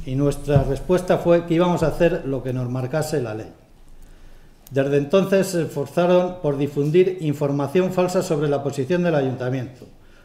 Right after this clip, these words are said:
respecto al proyecto, y lo que es más grave, sobre supuestos intereses ocultos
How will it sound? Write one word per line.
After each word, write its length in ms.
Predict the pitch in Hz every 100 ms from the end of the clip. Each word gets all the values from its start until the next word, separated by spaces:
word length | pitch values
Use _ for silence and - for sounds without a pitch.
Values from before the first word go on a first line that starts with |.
| -
respecto 480 | 123 127 175 165 175
al 120 | 135
proyecto, 480 | 123 123 120 - - - - - - -
y 100 | 123
lo 120 | 143
que 100 | 175
es 60 |
más 200 | 175 165
grave, 380 | 147 139 - - -
sobre 320 | - 127 123
supuestos 760 | 127 123 180 175 - 190 - -
intereses 680 | 156 147 147 135 165 175 147
ocultos 580 | 127 170 160 170 165